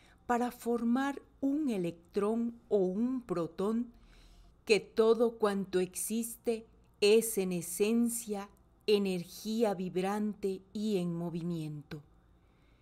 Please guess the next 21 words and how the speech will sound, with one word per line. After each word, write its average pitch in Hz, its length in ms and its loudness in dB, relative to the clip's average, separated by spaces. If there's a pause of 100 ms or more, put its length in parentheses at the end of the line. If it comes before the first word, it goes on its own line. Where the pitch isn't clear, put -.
(200)
El 190 220 4
Olin 196 440 -2
Yolistli. 170 760 -6 (1400)
De 185 320 4
este 190 320 0
modo, 190 400 -2 (500)
las 185 340 2
plantas, 202 800 -6 (380)
los 226 400 2
árboles, 170 800 -8 (480)
las 226 380 0
montañas, 165 880 -2 (500)
las 185 400 0
rocas, 196 580 -8 (540)
las 208 480 2
aguas, 254 520 -10 (840)
todo 247 400 6
lo 247 180 4
que 214 140 0
nos 196 240 -2
rodea 214 680 0